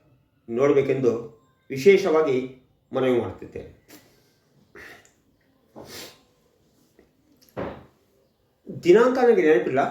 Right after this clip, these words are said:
ಆ, ಬಹುಶಃ ಎರಡು ಸಾವಿರದ ಹನ್ನೊಂದು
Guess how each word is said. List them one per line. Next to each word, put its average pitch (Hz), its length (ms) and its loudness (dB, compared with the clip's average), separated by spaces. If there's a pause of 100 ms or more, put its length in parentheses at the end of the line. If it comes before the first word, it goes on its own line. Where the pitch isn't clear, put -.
(1500)
ಆ, 95 200 0
ಬಹುಶಃ 185 640 0 (560)
ಎರಡು 156 280 0
ಸಾವಿರದ 170 300 -4 (420)
ಹನ್ನೊಂದು 170 520 0